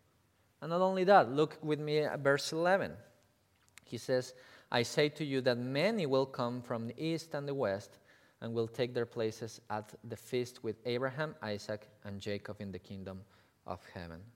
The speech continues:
This is scandalous. Scandalous for the Israelite mind. A centurion seated, seated together with Abraham? Wow.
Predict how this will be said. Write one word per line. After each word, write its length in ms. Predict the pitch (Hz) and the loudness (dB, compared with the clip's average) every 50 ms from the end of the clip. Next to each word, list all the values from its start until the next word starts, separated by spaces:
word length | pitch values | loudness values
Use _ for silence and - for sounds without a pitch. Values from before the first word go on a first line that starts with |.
| _ _ _ _ _ _ _ _ _ _ _ _ _ _ _ _ _ | _ _ _ _ _ _ _ _ _ _ _ _ _ _ _ _ _
This 160 | 123 117 - | -12 -10 -10
is 120 | 135 117 - - 104 | -12 -12 -12 -14 -16
scandalous. 800 | - - - 113 107 104 98 87 87 - - - - - - _ _ _ _ _ _ _ _ _ _ _ _ _ _ _ _ _ _ | -16 -12 -10 -8 -8 -6 -8 -8 -10 -12 -16 -20 -20 -20 -20 _ _ _ _ _ _ _ _ _ _ _ _ _ _ _ _ _ _
Scandalous 640 | - - - - - 175 190 196 190 190 196 185 | -12 -12 -4 2 2 4 4 4 4 4 4 2
for 200 | 190 - - 170 | 0 2 2 2
the 100 | 156 151 | 4 4
Israelite 640 | 147 147 156 151 139 156 147 143 139 131 127 123 - | 4 2 2 0 0 0 0 2 2 2 0 0 -2
mind. 360 | 123 107 107 104 92 78 76 85 - _ _ _ _ _ _ _ - | -4 -4 -4 -4 -4 -6 -10 -14 -20 _ _ _ _ _ _ _ -18
A 60 | 98 | -14
centurion 920 | - - 123 110 107 104 - - 131 143 147 160 175 190 214 233 269 269 - - - _ _ _ _ _ _ _ _ _ | -12 -8 -6 -6 -8 -8 -6 -4 -2 0 0 0 0 -2 -2 -2 -4 -8 -12 -18 -20 _ _ _ _ _ _ _ _ _
seated, 440 | - - - 147 151 160 170 170 - - - - _ _ _ _ _ | -18 -4 -2 0 0 0 0 -2 -6 -12 -18 -20 _ _ _ _ _
seated 680 | - - - - - - 170 165 160 175 175 175 - | -20 -18 -16 -14 -4 2 4 6 6 6 4 2 0
together 420 | - 165 143 139 147 147 156 170 175 | -4 -4 0 2 2 4 4 2 2
with 220 | 165 156 139 - - | 2 0 -2 0 0
Abraham? 540 | 127 135 143 151 170 180 185 185 233 262 339 - - - _ _ _ _ _ _ _ _ _ _ _ _ _ _ _ _ _ _ _ _ _ _ _ _ | 2 2 2 4 2 0 0 0 -2 -4 -4 -6 -16 -20 _ _ _ _ _ _ _ _ _ _ _ _ _ _ _ _ _ _ _ _ _ _ _ _
Wow. 380 | - 120 110 110 101 87 82 | -4 -2 0 0 0 -2 -6